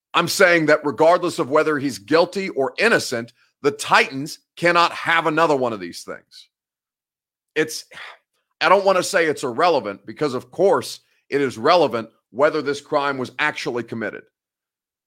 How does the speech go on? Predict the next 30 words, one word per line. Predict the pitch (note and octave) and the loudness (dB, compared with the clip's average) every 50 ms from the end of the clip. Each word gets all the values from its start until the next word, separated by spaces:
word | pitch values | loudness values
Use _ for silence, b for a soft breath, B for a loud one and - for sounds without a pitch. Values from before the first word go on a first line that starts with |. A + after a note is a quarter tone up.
| _ _ _ _ _ _ _ _ _ | _ _ _ _ _ _ _ _ _
But | - D3+ D3+ D3 | 2 2 4 6
what | D3+ D3+ D3+ - | 4 2 2 0
stands, | - - - - - G3 G3+ G#3+ G#3+ G#3+ G#3 G3+ D3 D3+ | -4 -8 -6 -2 0 2 2 4 2 2 0 -2 -6 -8
what, | - D#3 E3 D#3 D#3+ - - | 0 2 2 2 0 -4 -10
what | D3+ D#3+ E3 D#3+ D#3 - - | 0 2 2 2 2 -2 -8
transcends | - - F3 F3+ F#3+ G#3 G#3+ G#3+ F#3+ - - F#3 F#3 F#3 D#3 - - | -8 0 2 4 4 4 2 0 -2 0 2 2 2 0 -2 -4 -2
all | - E3+ F#3+ G#3 G#3 F3+ | 2 4 4 6 6 4
of | C3+ A#2 | 4 2
it | C3 C3 - - | 0 -2 -4 -4
for | - C#3 C3+ A#2+ | -4 -2 -2 -2
this | G#2 B2+ G#3 A#3 A3+ - | 2 4 4 4 4 0
particular | - - F#3+ - - G3 F#3 F3+ F#3 E3+ D#3 D3+ | -4 -6 -6 -4 -2 -2 -2 -2 -2 -4 -4 -2
conversation | - E3 E3 D#3+ D#3+ D3 D3+ - - D3+ D3 C3+ - D#3 F2+ | 0 0 0 0 0 -2 -4 -4 -2 -2 -2 -2 -2 -6 -6
and | E2 A#2+ A2+ - | -6 -8 -6 -4
for | - B2 A#2+ - - D3 | -2 -2 -2 0 4 6
our | E3 F#3 G3 G3+ G#3 G#3+ G3+ G#3 b b b b _ _ A2+ | 8 8 10 10 8 6 4 2 b b b b _ _ -6
worldview | D3 F#3 G#3 G#3 G3 F3 C#3+ F#3+ G#3+ G#3+ F3 C3 G2 G2+ - | -2 0 2 2 0 0 -4 -6 -2 -2 0 -2 -2 -4 -10
here | _ - D#3 F#3 F#3+ | _ -4 -2 0 0
in | F#3 F3 | 2 2
Nashville, | E3+ F3+ F3+ F#3 - - E3 E3+ | 2 4 4 2 2 -2 -4 0
Tennessee, | - G3 F3+ E3 - F3+ E3+ | 0 2 2 2 4 4 4
I | |
know | D#3 D#3 D#3 | 6 6 6
not | D#3+ D#3+ D#3 C#3+ | 6 6 6 8
all | D3+ E3 F3 | 8 6 6
of | F3+ D#3 | 4 2
you | F3 F3 | 0 0
are | F3+ F3+ | -2 0
in | E3+ | 0
Nashville, | E3+ E3+ E3+ E3+ - - F3+ E3+ E3+ - | -2 -4 -4 -6 -6 -6 -6 -6 -6 -8